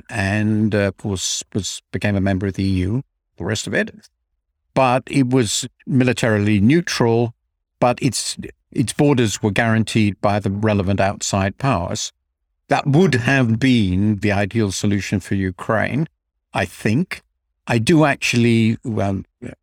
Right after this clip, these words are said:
Putin is not my favorite human being, but I can understand why his,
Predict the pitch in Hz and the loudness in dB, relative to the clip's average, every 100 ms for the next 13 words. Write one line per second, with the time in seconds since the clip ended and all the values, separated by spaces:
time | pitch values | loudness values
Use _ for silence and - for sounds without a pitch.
0 | _ _ _ _ - 117 - 95 110 110 | _ _ _ _ -4 -2 0 -2 -2 -2
1 | 92 87 104 98 - - 101 95 87 92 | -2 -2 -2 -2 -6 -4 -2 0 0 -2
2 | 92 110 _ _ - 113 123 - 147 143 | -2 -6 _ _ -2 0 0 0 2 2
3 | 110 98 95 - 107 98 101 107 101 104 | 2 0 -2 -2 -2 -2 -6 -2 0 0
4 | 104 101 92 110 107 110 104 98 95 - | 0 -2 -6 -4 0 2 2 0 -4 -8
5 | - | -10